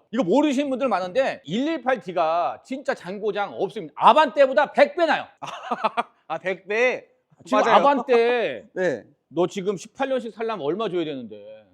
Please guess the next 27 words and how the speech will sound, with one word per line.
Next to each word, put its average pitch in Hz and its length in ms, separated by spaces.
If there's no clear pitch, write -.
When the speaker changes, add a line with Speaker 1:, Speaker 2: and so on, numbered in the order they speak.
Speaker 2:
한 151 140
천 214 360
초반? 403 340
Speaker 1:
천 269 220
한 240 80
이삼백 196 360
줘야 139 220
돼. 214 260
Speaker 2:
그렇죠. 147 480
음. 127 240
Speaker 1:
아반떼도. 190 540
근데 220 200
얘가 233 120
얼마야? 214 500
천삼백삼십만 262 1400
원. 98 160
Speaker 2:
아, - 100
그, 170 360
그 170 160
돈이구나. 147 720
Speaker 1:
아반떼랑 294 640
똑같아. 277 380
Speaker 2:
네. 165 300
Speaker 1:
얘가 226 160
신차가가 269 480
얼마냐? 202 500
삼천육백칠십인데, 233 2000